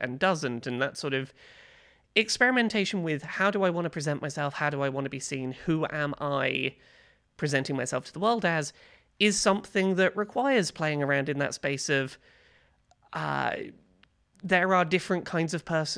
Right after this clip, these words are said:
uh, p-, people I could be, and I have to learn that just through trial and error. I think some of that, like,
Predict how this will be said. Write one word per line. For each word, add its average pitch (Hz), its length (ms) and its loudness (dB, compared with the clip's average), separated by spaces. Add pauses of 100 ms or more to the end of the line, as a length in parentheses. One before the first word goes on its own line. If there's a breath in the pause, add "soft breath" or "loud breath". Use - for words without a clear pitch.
uh, 170 80 -2 (120)
p-, 165 140 -6
people 156 380 -4
I 151 140 0
could 147 360 -4
be, 139 280 -6
and 131 340 -4
I 139 140 -6
have 135 240 -4
to 143 80 -2
learn 135 300 0
that 135 400 -2 (640 soft breath)
just 160 300 -4
through 147 180 -2
trial 147 280 0
and 147 80 0
error. 202 320 0 (580 soft breath)
I 165 80 2
think 214 220 2
some 214 180 2
of 175 140 2
that, 165 220 0
like, - 340 -4